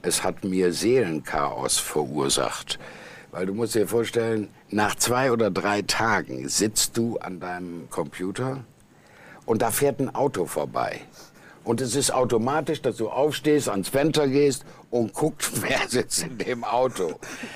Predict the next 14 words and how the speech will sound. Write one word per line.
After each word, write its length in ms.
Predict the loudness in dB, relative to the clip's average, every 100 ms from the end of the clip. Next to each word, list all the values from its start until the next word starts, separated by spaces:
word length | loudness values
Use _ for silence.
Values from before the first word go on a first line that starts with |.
| -10
Das 220 | -2 -2 0
ist 280 | -4 -4 -2
sowas 440 | -2 0 -2 -4
von, 420 | -6 -2 -2 -4
ja, 100 | -6 -6
das 100 | -6
ist 140 | -8
bescheuert. 720 | -4 0 0 0 -4 -6 -12 -14 _ _ _ _ _ _ -16 -16 -14 -14 -12 -6
Es 180 | -4 -2
war 120 | -2
mein 200 | 0 0
neues 340 | 0 0 0
Zuhause, 500 | -2 -4 -6 -10 -10 -14
ja. 60 | -16